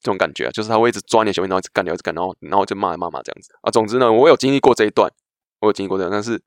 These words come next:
我没有遇到刚刚的事情，那是我们学长是遇到的啊。因为我们晚上会在我们学校的一个教室，因为大学嘛，总是教室很多嘛，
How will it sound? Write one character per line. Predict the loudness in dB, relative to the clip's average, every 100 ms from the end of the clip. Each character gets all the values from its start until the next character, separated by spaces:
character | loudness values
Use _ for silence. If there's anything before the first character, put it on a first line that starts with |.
| _ _ -2
我 | 0
没 | 2
有 | 2 0 -8
遇 | -2
到 | 0
刚 | 0 -2
刚 |
的 | -4
事 | -10
情， | -14 -8
那 | -6
是 | -4
我 | -6
们 | -8
学 | -10
长 | -8 -8 -10
是 | -14
遇 |
到 | -6 -6
的 | -8 -20 _ _ _ _ _ _
啊。 | 0
因 | 4
为 | 4
我 |
们 | 4 0 -2 _ _ -16 -8
晚 | -4
上 | -2 0
会 | 2
在 | 2 2 0 -4 _ -10
我 |
们 | -4 0
学 | 0
校 | 2 2 2
的 | 0 -2
一 | -4
个 | -8 -8 -6 -8 -2
教 | -2
室， | 0 -4 -6 -14 _ _ -8
因 | -4
为 |
大 | 0 0
学 | 0 -4
嘛， | -6
总 | -8 -8
是 | 0
教 | 0
室 | 0
很 | -4
多 | -2 -2
嘛， | -2